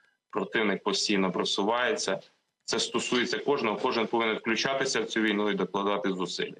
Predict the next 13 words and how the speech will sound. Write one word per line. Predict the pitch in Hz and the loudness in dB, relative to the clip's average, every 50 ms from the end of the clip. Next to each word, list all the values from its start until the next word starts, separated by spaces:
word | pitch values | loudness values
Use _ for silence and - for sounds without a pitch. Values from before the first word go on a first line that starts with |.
| - 104 | -8 -4
І | 110 | 0
от | 131 147 147 | 0 0 0
так | - 143 139 - | -2 -4 -4 -4
хлопці | - - 151 156 151 151 - 117 | -2 0 0 0 0 0 -2 -2
так | 104 104 - | -2 -4 -4
само, | - - 131 131 131 123 107 92 - - - - - - _ _ - | -2 -2 -2 0 0 0 0 -2 -4 -10 -16 -20 -20 -20 _ _ -4
е, | 80 85 90 95 - - - - - | -2 0 0 0 -2 -2 -4 -8 -8
як | 90 90 98 117 123 120 120 113 | -8 -4 -4 -4 -2 -2 -2 0
би | 120 113 110 104 | 2 2 2 0
тяжко | 95 - - 127 123 - - - 113 | 0 -2 -2 -2 -2 -2 -2 0 0
не | 120 113 | 0 0
працювали, | 101 117 113 107 - - 110 113 120 123 127 123 113 98 90 - - - _ _ _ _ | 0 -2 -4 -4 -2 -2 0 2 2 2 2 2 0 0 -2 -4 -6 -12 _ _ _ _
тут | - 117 107 - | -4 -2 -2 -4